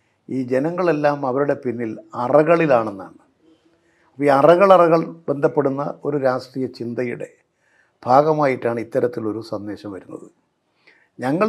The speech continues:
വിഭാവനം ചെയ്യുന്ന അതേയല്ല. ഈ അറകളിലുള്ള ജനങ്ങളെ ജനകീയ ആവശ്യങ്ങളുടെ താല്പര്യത്തെ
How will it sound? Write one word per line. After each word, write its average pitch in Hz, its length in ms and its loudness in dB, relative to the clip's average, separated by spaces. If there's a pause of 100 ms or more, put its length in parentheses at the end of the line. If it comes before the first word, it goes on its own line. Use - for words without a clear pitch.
വിഭാവനം 165 460 2
ചെയ്യുന്ന 147 280 -2
അതേയല്ല. 117 300 -2 (100)
ഈ 160 40 0 (100)
അറകളിലുള്ള 160 540 2 (100)
ജനങ്ങളെ 110 400 -4 (1120)
ജനകീയ 180 640 0
ആവശ്യങ്ങളുടെ 147 640 0 (540)
താല്പര്യത്തെ 127 520 -2